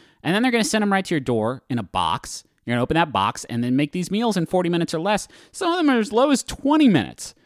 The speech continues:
This food's gonna be ready before you even start making it. It's gonna rip open the time stream. So that's pretty cool. Cooking doesn't have to be a hassle. Blue Apron gives you options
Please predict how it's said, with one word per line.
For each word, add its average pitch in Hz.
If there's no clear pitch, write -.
This -
food's 349
gonna 262
be 247
ready 277
before 226
you 226
even 277
start -
making 415
it. 85
It's 160
gonna 208
rip 220
open 233
the 254
time 247
stream. 78
So 131
that's 127
pretty 330
cool. 98
Cooking 277
doesn't 214
have 185
to 165
be 143
a 123
hassle. 113
Blue 107
Apron 175
gives 135
you 104
options 156